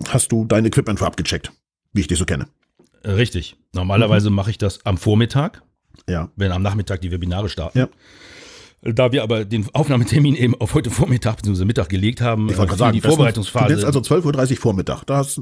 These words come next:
Speaker 1: lässt dir wieder tief blicken.
Speaker 2: Ja, entschuldige mal. Bei
Speaker 1: Ja.
Speaker 2: mir fängt die Arbeit ja nicht damit an, dass ich das Mikrofon hier einschalte.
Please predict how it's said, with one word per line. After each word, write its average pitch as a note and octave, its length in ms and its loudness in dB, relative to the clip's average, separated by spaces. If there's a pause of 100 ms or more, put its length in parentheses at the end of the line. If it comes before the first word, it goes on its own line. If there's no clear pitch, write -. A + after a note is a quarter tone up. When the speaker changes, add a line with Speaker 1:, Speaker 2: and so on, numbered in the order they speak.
Speaker 1:
lässt C3+ 200 2
dir B2 60 2
wieder A2+ 120 2
tief - 180 -4
blicken. - 220 -4
Speaker 2:
Ja, C#3 120 0
entschuldige C3+ 440 0
mal. D2+ 200 -6 (220)
Bei B2+ 180 2
Speaker 1:
Ja. C#3+ 80 2
Speaker 2:
mir D#3+ 340 4
fängt D3+ 200 -4
die D3 100 -6
Arbeit C3 260 -2
ja B2 80 0
nicht D3 180 -4
damit C3 240 0
an, C3 100 -4
dass C3+ 80 -6
ich A2+ 60 -6
das A2 100 -2
Mikrofon C#3 500 0
hier - 200 -2
einschalte. F2 600 -2